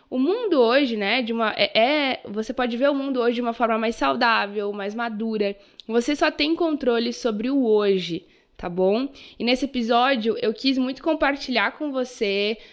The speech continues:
eh, sobre como lidar ali com esses traumas, entendendo isso, situações difíceis. E eu te convido,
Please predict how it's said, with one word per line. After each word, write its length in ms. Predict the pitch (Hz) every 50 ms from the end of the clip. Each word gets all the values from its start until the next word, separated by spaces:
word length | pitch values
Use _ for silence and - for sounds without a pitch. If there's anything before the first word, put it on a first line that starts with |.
| - _
eh, 200 | - 202 202 214
sobre 300 | 208 - 247 214 226 233
como 260 | - - 240 247 269
lidar 360 | 277 269 262 208 202 196 208
ali 200 | 214 214 220 220
com 220 | 214 - - 226 220
esses 260 | 214 220 220 208 -
traumas, 560 | - - 214 185 180 185 190 196 202 208 208
entendendo 800 | 247 269 262 285 269 247 247 233 214 214 240 269 277 247 247 220
isso, 320 | 202 190 190 190 - -
situações 580 | 208 - 226 - - 226 220 - 247 233 247 254
difíceis. 680 | 233 247 226 - - 196 185 190 - - 208 202 - - - - - - _
E 60 | -
eu 80 | 320 339
te 100 | 349 -
convido, 640 | - 480 427 339 294 302 320 339 285 277 233 196